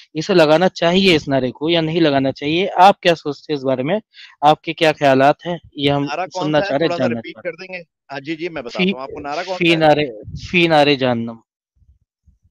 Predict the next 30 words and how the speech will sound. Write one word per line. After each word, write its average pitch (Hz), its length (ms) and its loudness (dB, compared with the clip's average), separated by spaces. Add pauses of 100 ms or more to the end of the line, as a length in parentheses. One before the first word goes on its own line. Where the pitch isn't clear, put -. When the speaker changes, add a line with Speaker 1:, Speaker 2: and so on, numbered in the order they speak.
(840)
Speaker 2:
ये 180 280 -4
हर 185 280 -4
मुस्लिम 196 440 -8
लगाता 113 380 -10
है, 85 60 -18 (640)
बिल्कुल 214 380 -2
कै-, 156 500 -4 (440)
बिल्कुल 226 280 -6
clearly 185 440 -6
बोलता 151 320 -10
हूँ, 170 180 -12
हर 180 200 -6
मुस्लिम 175 340 -14
लगाता 151 400 -10
है 175 60 -14 (480)
और 160 100 -4
ये 214 100 -2
हमारी 208 320 -6
दुआ 175 320 -2
का 202 140 -6
हिस्सा 131 320 -10
है, 82 80 -14 (800)
ये 196 80 -6
हमारी 190 360 -4
दुआ 143 320 -6
का 196 140 -8
हिस्सा 185 420 -8
है 190 240 -6
और 190 280 -8
हर 220 320 -2